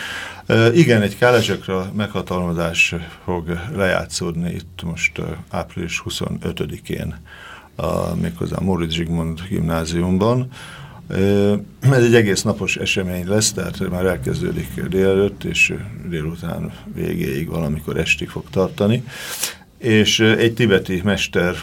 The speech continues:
ö, jön, aki ezt adja, Khenpo Rinpoche, aki, <clears throat> aki ennek a, mondhatni a leg, ö, magasabb specialistája.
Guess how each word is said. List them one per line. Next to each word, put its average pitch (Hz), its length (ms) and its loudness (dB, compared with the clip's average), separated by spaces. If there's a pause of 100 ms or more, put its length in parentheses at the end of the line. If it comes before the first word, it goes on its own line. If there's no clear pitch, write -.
(120)
ö, 95 180 0 (160)
jön, 101 300 4
aki 87 320 0
ezt 85 220 0
adja, 92 600 2
Khenpo 90 380 -4
Rinpoche, 117 580 4 (580)
aki, 104 720 2 (360)
<clears throat> 147 80 8 (1200)
aki 113 280 2
ennek 101 280 4
a, 95 360 6 (580)
mondhatni 110 440 2
a 98 160 6
leg, 98 360 4 (460)
ö, 87 680 0 (120)
magasabb 92 640 0 (100)
specialistája. - 1120 -2